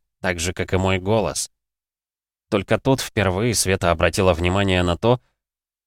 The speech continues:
а ведь и вправду, голос Лю звучал всё время с одинаковой силой и частотой,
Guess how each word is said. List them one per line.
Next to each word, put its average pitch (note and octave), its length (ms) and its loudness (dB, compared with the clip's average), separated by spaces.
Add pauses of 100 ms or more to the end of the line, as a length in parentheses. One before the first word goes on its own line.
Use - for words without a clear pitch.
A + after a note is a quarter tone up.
(140)
а G2 80 -4
ведь F#2 200 -6
и G#2 40 -4
вправду, D#2+ 600 0 (360)
голос G#2 440 2
Лю A#2+ 160 2
звучал G2 460 2
всё G2+ 220 0
время G2+ 260 2
с - 100 0
одинаковой F2 540 0
силой F#2+ 400 0
и F#2+ 180 -6
частотой, F#2 680 -2